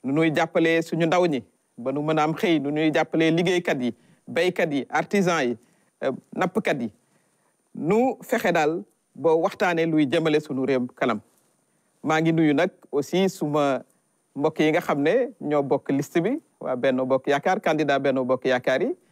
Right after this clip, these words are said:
ñi ci liste nationale bi, ñi ci liste départementale bi, te fàttewuma aussi sunu candidat yi nga xam ne ñoo nekk ci diaspora bi.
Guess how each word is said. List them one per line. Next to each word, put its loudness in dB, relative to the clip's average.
ñi -4
ci -2
liste 0
nationale 0
bi, 2
ñi -2
ci -4
liste -2
départementale 0
bi, 2
te 0
fàttewuma 0
aussi 0
sunu 0
candidat 2
yi 2
nga 2
xam -2
ne 2
ñoo 2
nekk 0
ci 0
diaspora 0
bi. -10